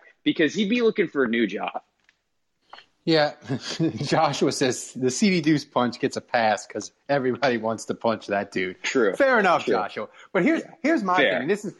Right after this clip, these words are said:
Speaker 2: this is gonna be a s-, a, a, a semi-sizzling hot take. Michael Thomas's behavior is,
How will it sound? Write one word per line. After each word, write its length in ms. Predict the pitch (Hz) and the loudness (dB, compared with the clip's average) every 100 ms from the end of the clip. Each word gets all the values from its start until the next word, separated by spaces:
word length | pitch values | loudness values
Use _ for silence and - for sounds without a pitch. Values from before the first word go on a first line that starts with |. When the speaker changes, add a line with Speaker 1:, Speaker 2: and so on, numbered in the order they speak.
| _ | _
Speaker 2:
this 160 | 254 254 | 0 2
is 100 | 247 | 2
gonna 140 | 254 | 2
be 140 | 226 214 | 2 0
a 20 | |
s-, 300 | - - - | -2 -10 -4
a, 60 | 175 | -4
a, 240 | - 139 - 139 | -2 -6 -4 -4
a 80 | |
semi-sizzling 1120 | 135 - 202 196 190 - - 190 165 147 135 123 | -4 -2 0 0 0 -2 0 0 0 0 0 0
hot 300 | 135 127 - | 0 0 -2
take. 420 | 113 - - - _ _ _ _ _ _ _ _ _ - | -6 -6 -10 -14 _ _ _ _ _ _ _ _ _ -4
Michael 460 | 120 180 269 311 | 0 0 0 -2
Thomas's 840 | 302 139 120 156 180 247 254 240 - _ _ _ | -2 0 2 0 0 0 0 -2 -10 _ _ _
behavior 840 | - 117 131 135 165 196 220 247 - _ _ _ _ _ _ | 0 0 2 2 2 2 0 0 -6 _ _ _ _ _ _
is, 280 | 170 151 110 | 2 2 0